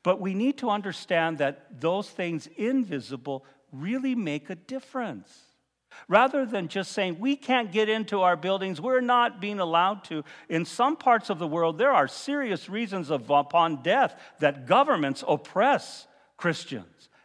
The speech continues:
and other people of religions that seek to worship God. That's serious. But yet, somehow we have to know that we are part of an invisible church. We may be frustrated by watching the Mass online.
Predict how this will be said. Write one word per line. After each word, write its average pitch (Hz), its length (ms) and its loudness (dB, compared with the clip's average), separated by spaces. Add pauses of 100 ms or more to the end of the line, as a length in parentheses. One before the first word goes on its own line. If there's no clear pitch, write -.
and 175 160 2
other 214 340 0
people 151 460 -6
of 117 120 -6
religions 123 440 -8
that 127 140 -14
seek - 260 -12
to - 80 -12
worship 117 480 -12
God. 95 300 -8 (240)
That's 214 360 0
serious. 226 800 -8 (460)
But 180 220 0
yet, 226 240 0 (180)
somehow 226 540 0
we 190 160 -6
have 185 220 -6
to 180 100 -8
know 180 220 -2
that 147 220 -2
we 156 140 -4
are 175 140 2
part 185 340 -2
of 156 140 -8
an 127 180 -6
invisible 156 560 -8
church. - 300 -18 (640)
We 208 100 -2
may 269 160 0
be 254 160 -2
frustrated 165 720 0
by 123 160 2
watching 143 460 -2
the 131 60 -4
Mass 120 360 -4
online. 104 380 -8